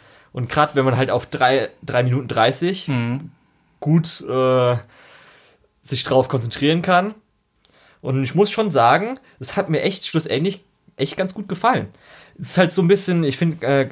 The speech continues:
Speaker 1: erstmal interessant, so, ähm, wie, natürlich wurde dann speziell auf die Strumpfhosen Wert gelegt. Und es ist halt schon, wenn du sie anschaust, wie sie sich bewegen und zum Beispiel, du siehst dann halt vorne an den Strumpfhosen unten, an, äh, Füßen und so weiter, die Naht und so weiter,
Speaker 2: Mhm.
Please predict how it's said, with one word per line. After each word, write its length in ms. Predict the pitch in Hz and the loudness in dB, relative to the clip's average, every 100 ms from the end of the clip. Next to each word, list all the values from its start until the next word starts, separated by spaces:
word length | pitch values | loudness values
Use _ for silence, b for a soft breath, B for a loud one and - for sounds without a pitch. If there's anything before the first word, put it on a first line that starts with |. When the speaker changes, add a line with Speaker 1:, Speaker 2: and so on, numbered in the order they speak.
| - | -2
Speaker 1:
erstmal 320 | 143 160 165 | -2 0 -2
interessant, 500 | 147 147 - 147 139 | -2 -4 0 0 0
so, 400 | - 131 127 127 | 0 2 4 2
ähm, 420 | 117 120 117 117 113 b b b | 0 -2 -2 -4 -8 b b b
wie, 440 | - 135 151 147 143 - - - | -4 0 4 4 2 0 -18 -6
natürlich 580 | 135 127 180 160 - 127 | -4 2 2 2 -2 -2
wurde 160 | 131 | -2
dann 300 | 127 123 123 | 2 0 2
speziell 400 | 120 131 - 135 | -4 -6 0 2
auf 200 | 123 117 | 4 2
die 120 | - 110 | -2 -6
Strumpfhosen 680 | - 160 160 123 104 107 101 | 0 2 4 2 0 -4 -4
Wert 240 | 113 113 | 0 0
gelegt. 400 | - 110 135 - _ b b b | 0 -2 -2 -4 _ b b b
Und 100 | - | -4
es 60 | 131 | 0
ist 40 | |
halt 140 | 151 131 | 2 2
schon, 260 | 185 220 | 2 2
wenn 160 | 165 165 | 4 2
du 60 | 139 | 4
sie 120 | 156 | 2
anschaust, 440 | 196 190 156 165 | 2 2 0 0
wie 100 | 147 | -4
sie 60 | 147 | -4
sich 140 | 135 | -4
bewegen 400 | 127 120 175 180 | -4 0 2 0
und 180 | 156 147 | -2 -4
zum 100 | 131 | -2
Beispiel, 220 | 139 135 | -2 -2
du 60 | 117 | -2
siehst 240 | 151 185 | -2 0
dann 100 | 135 | 0
halt 120 | 127 | 0
vorne 380 | 120 147 180 170 | 0 2 4 4
an 160 | 117 123 | 2 0
den 140 | 117 | -2
Strumpfhosen 560 | 113 - 165 143 117 117 | -4 -2 -2 -2 -4 -2
unten, 420 | 127 165 123 160 - | -2 -2 -2 -8 -8
an, 320 | 107 110 107 104 | -8 -6 -6 -6
äh, 240 | 101 104 | -6 -6
Füßen 260 | - 170 131 | -4 -4 -4
und 60 | |
so 100 | 107 | -2
weiter, 160 | 113 117 | -2 -2
die 120 | 110 | -2
Naht 420 | 110 117 139 160 | 0 2 2 -2
und 160 | - 113 | -8 -6
so 120 | 107 | -2
weiter, 320 | 139 131 139 | 0 2 2
Speaker 2:
Mhm. 100 | 160 | 0